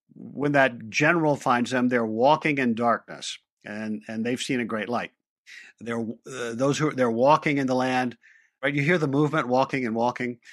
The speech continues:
Well, Jesus, cha-, uh, sorry, Matthew changes it to the verb kathemi, which is to s-, sit,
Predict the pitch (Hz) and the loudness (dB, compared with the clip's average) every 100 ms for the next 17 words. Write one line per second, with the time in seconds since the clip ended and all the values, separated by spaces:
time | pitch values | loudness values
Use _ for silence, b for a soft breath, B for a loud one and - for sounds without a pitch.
0 | B - 147 120 277 294 294 - - 175 | B -2 0 0 0 2 0 0 -2 -2
1 | 151 147 143 123 123 208 269 - 151 151 | -4 -4 -2 0 2 2 2 0 -2 0
2 | - 196 269 240 185 160 - - 143 131 | 0 2 2 2 2 0 0 -4 -2 2
3 | 135 139 135 B B - 139 180 302 120 | 6 6 4 B B -4 -4 -2 -2 0
4 | 92 90 117 147 B B - 165 196 156 | -2 -2 -4 -6 B B -10 -2 0 0
5 | - 143 - - - _ - 262 254 113 | -2 -4 -4 -8 -14 _ -2 2 2 0
6 | - | -8